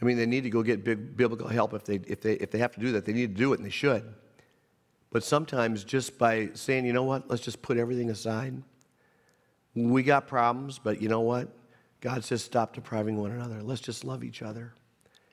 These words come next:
And when couples engage in intimacy, and they satisfy each other, and they're regular, and they're continuous,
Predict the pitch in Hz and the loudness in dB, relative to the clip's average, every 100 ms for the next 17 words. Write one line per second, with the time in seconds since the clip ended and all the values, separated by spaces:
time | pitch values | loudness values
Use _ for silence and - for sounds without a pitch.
0 | _ - 113 110 135 123 113 113 120 113 | _ -4 -2 0 -2 -4 -4 0 2 2
1 | 110 107 113 113 - - 113 - _ _ | -4 -2 -2 -2 -6 -10 -10 -14 _ _
2 | _ _ - 110 - 120 123 113 - 127 | _ _ -2 -2 0 2 2 0 -6 -10
3 | 120 - 123 131 131 - _ _ _ _ | -10 -10 -10 -10 -14 -18 _ _ _ _
4 | 110 110 110 117 123 120 120 123 123 117 | -2 2 4 4 4 2 -4 -6 -6 -6
5 | - 117 - 123 123 143 113 - - | -4 -4 0 0 0 -6 -10 -14 -18